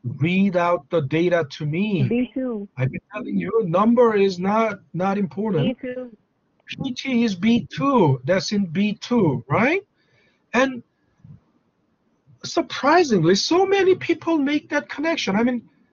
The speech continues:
Speaker 1: this is P T, it says P T, and this is August. So then price in August, that's found in B two. Price in Ju-, price of July, that should be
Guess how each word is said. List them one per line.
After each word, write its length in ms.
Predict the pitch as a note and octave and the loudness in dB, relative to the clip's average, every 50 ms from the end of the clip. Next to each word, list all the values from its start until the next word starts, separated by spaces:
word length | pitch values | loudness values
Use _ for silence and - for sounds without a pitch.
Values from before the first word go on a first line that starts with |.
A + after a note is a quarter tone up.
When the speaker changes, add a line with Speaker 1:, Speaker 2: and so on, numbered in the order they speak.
| _ _ _ _ _ _ _ _ _ _ _ _ _ _ _ _ _ | _ _ _ _ _ _ _ _ _ _ _ _ _ _ _ _ _
Speaker 1:
this 240 | - A3 B3+ A#3+ - | -4 -4 -4 -4 -4
is 120 | D4+ C4 - | -8 -8 -8
P 200 | - - C4 A#3 | -6 -4 -2 -2
T, 200 | - - A3+ G3+ | -2 -4 -4 -6
it 40 | G3 | -4
says 240 | - A#3 G#3+ G#3 - | -2 -2 -2 -2 -2
P 160 | - G#3 F3+ | -2 -4 -4
T, 320 | C#3 - F#3 A3+ E4+ - - - - - - - - E3+ | -2 -4 -4 -4 -4 -6 -10 -18 -20 -20 -20 -12 -6 -4
and 120 | F#3+ G3 | 0 2
this 200 | G#3 B3 A#3 - | 2 2 2 2
is 280 | A#3+ A3+ G3 - - - - - - - - - | 2 0 0 -2 -8 -12 -16 -18 -18 -14 -4 2
August. 460 | - A#3 B3 A3+ E3+ F#3 - - - _ _ _ _ _ | 4 4 4 4 2 0 0 -2 -6 _ _ _ _ _
So 180 | - - F4 F4 | -10 -6 -4 0
then 260 | D#4+ F4 F#4 F4+ - - _ _ _ _ _ _ _ _ _ _ _ _ _ | 0 0 0 0 -4 -10 _ _ _ _ _ _ _ _ _ _ _ _ _
price 680 | - - D4 D4 D#4+ E4 D4 - - - - - - - _ - | -8 -2 0 2 2 2 0 -2 -4 -8 -10 -12 -16 -20 _ -6
in 160 | A#3+ C4+ C4 - | -4 -4 -2 0
August, 680 | - A#3 C4+ D#4 D#4+ A3+ F3+ F3 B3 - - - _ - _ _ _ _ _ _ _ _ _ _ _ _ | 4 6 6 6 6 4 2 2 0 -2 -6 -12 _ -20 _ _ _ _ _ _ _ _ _ _ _ _
that's 240 | - D4 D4+ - - | -4 -4 -4 -4 -6
found 500 | - - C#4+ C4+ C#4 C#4+ C#4+ D4 C4+ A#3+ | -6 -2 0 0 2 0 0 -2 -4 -4
in 220 | B3+ B3 C#4 B3+ | -4 -4 -4 -4
B 300 | G#3 - B3 C4+ C#4 C#4 | -2 0 0 0 0 0
two. 520 | A3+ - - - E4 E4 B3+ E3 B2+ A#2+ C3 _ _ _ - - _ _ _ _ _ _ - | -4 -8 -6 -2 0 2 2 2 0 -2 -6 _ _ _ -20 -20 _ _ _ _ _ _ -8
Price 400 | - C4+ C#4+ C#4+ C4 - - C#4 | -4 -2 0 0 -2 -4 -4 -4
in 120 | C4+ A#3+ | -4 -4
Ju-, 160 | - B3 B3+ | -4 -6 -10
price 400 | A#3 - - B3+ C4 C4 - - | -12 -6 -2 0 0 0 0 -2
of 140 | C4 A#3+ G3 | -2 -4 -4
July, 460 | - A#3+ B3+ C#4+ D4 C4 A3 B3+ C#4+ C4+ | -4 -4 -2 2 2 2 2 2 0 0
that 240 | B3 C4 C4 A#3+ | 0 0 0 0
should 180 | - - A3+ - | 0 -2 -4 -6
be 280 | C4 B3+ B3 A#3 - | -4 -4 -4 -4 -6